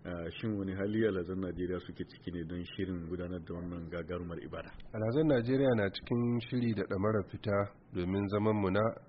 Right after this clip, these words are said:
Speaker 2: da kuma zuwa zaman Arafa ranar Laraba idan Allah ya kai mu. Hukumar alhazai ta ƙasa, hukumomin alhazai na dukkan jihohin Najeriya da kuma malamai da suka zo aikin hajjin bana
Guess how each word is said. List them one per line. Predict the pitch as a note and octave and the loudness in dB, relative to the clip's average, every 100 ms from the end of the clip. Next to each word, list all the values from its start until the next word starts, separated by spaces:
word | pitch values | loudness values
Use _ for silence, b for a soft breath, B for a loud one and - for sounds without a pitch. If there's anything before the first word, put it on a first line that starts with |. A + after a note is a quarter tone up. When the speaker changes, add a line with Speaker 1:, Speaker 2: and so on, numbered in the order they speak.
| - - - | -20 -20 -8
Speaker 2:
da | F#2+ | -6
kuma | - F#2+ F#2+ F#2+ F#2 F#2 E2+ - - | -4 0 2 4 2 0 -4 -8 -10
zuwa | G2 G2 G#2 F#2 F2+ F#2 | -8 -2 0 0 -2 -4
zaman | F#2 G2 F#2+ | -4 0 0
Arafa | F#2 G2+ F#2+ - G2+ F#2+ - - | 0 0 -2 -4 -6 -8 -12 -10
ranar | G2+ F#2+ G2 | -4 -2 0
Laraba | F2+ E2 G2+ F#2+ | 0 -2 -4 -6
idan | F#2 F2+ | -4 -4
Allah | - F#2 E2+ | -4 -2 -2
ya | E2 | -4
kai | - F2+ | -4 -4
mu. | E2+ - - | -4 -8 -14
Hukumar | - - A2 G2+ | -12 -4 2 2
alhazai | F2 E2+ F#2+ | 2 0 0
ta | A2+ | -2
ƙasa, | - A2 A2+ A2 - - - | -6 -4 -2 -4 -8 -18 -18
hukumomin | - A2+ A2+ A2+ | -2 2 2 2
alhazai | F#2+ F2 F2 G2 G2 G#2 - | -2 -2 -2 0 0 -2 -8
na | F2 G2+ G2 G2 G2 | -6 -4 -2 -2 -4
dukkan | F#2+ A2+ - F#2 | -4 -6 -2 -2
jihohin | F2+ G2 G2+ G2+ G2 | 0 0 0 0 0
Najeriya | F#2 E2+ F#2+ G2 F#2+ F2+ - - - | 0 0 0 2 2 -2 -6 -14 -14
da | F#2 | -8
kuma | F2 - G2 G2 G2 G2 - - | -8 -2 2 4 4 2 -2 -6
malamai | G2+ F2+ F2 F2+ G2+ G#2+ | -2 0 2 2 2 2
da | F#2+ | 0
suka | - - | -4 -4
zo | F2 F#2 G2+ | -2 -2 -2
aikin | F#2 F#2 F2 | -4 -6 -6
hajjin | F2+ F#2 E2 | -4 -2 0
bana | F#2+ F#2+ | 2 2